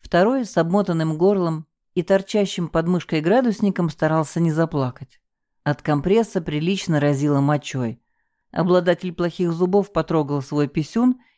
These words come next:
и, убедившись, что тот на месте, принял боксёрскую стойку. Только не в нашу комнату.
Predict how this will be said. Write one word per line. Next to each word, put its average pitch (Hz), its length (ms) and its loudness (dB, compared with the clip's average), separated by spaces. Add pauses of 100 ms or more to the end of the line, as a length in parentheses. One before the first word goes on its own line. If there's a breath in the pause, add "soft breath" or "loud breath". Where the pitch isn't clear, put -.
и, 165 60 0
убедившись, 175 680 0
что 160 220 -4
тот 139 240 -2
на 160 80 2
месте, 202 440 0 (220 soft breath)
принял 214 320 4
боксёрскую 143 580 -4
стойку. 131 500 -8 (460)
Только 190 260 0
не 214 120 4
в 214 40 2
нашу 220 260 4
комнату. 156 540 -2